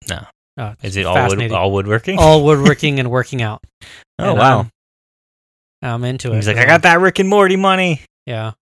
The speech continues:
Speaker 2: And he's like, "I'm out of Starburns."
Speaker 1: <laughs>
Speaker 2: Which I guess
Speaker 1: I
Speaker 2: we
Speaker 1: don't
Speaker 2: should
Speaker 1: need
Speaker 2: have
Speaker 1: to
Speaker 2: put,
Speaker 1: do anything
Speaker 2: we didn't
Speaker 1: else.
Speaker 2: put that in the news for tomorrow,
Speaker 1: Oh,
Speaker 2: right?
Speaker 1: yeah, yeah.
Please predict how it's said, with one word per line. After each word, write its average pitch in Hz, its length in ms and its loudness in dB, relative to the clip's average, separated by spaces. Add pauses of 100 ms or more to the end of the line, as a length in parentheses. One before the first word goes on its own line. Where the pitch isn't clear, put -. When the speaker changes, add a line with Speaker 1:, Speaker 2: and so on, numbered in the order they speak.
(360)
Speaker 2:
And 127 60 -6
he's 123 100 -6
like, 123 160 -4
"I'm 165 140 0
out 208 240 4
of 196 80 0
Starburns." 185 800 4
Speaker 1:
<laughs> - 1040 -2
Speaker 2:
Which 131 120 -8
I 135 60 -2
guess 135 200 -2
Speaker 1:
I 165 40 -8
Speaker 2:
we 156 80 -4
Speaker 1:
don't 170 60 4
Speaker 2:
should 208 80 4
Speaker 1:
need 190 80 4
Speaker 2:
have 208 80 0
Speaker 1:
to 190 60 -6
Speaker 2:
put, - 40 0
Speaker 1:
do 214 120 2
anything 180 220 -2
Speaker 2:
we 143 60 -2
didn't 117 120 0
Speaker 1:
else. 127 80 -6
Speaker 2:
put 139 100 -2
that 120 120 -6
in 117 60 -8
the 117 80 -8
news 123 220 -6
for 120 120 -10
tomorrow, 117 300 -6
Speaker 1:
Oh, 104 80 2
Speaker 2:
right? 101 60 2
Speaker 1:
yeah, 98 160 -2
yeah. 95 200 -8